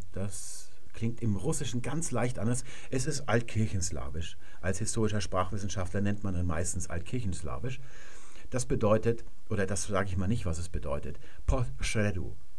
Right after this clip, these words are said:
So, was haben all diese Wörter hier gemeinsam aus diesen Sprachen? Sie sind mehrsilbig. Nun wisst ihr als Stammzuschauer, dass im Urindogermanischen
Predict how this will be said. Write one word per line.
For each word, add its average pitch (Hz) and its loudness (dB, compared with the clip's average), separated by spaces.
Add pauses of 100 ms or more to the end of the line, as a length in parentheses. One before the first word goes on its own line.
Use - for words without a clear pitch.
(320)
So, 90 0
was 117 0
haben 147 0
all 180 0
diese 156 0
Wörter 107 2
hier 120 2
gemeinsam 85 0
aus 67 -2
diesen 87 -2
Sprachen? 76 -2 (680)
Sie 120 0
sind 135 2 (400)
mehrsilbig. 104 2 (1080)
Nun 127 2
wisst 175 2
ihr 175 2
als 110 2
Stammzuschauer, 143 0
dass 117 0
im 131 0
Urindogermanischen 135 2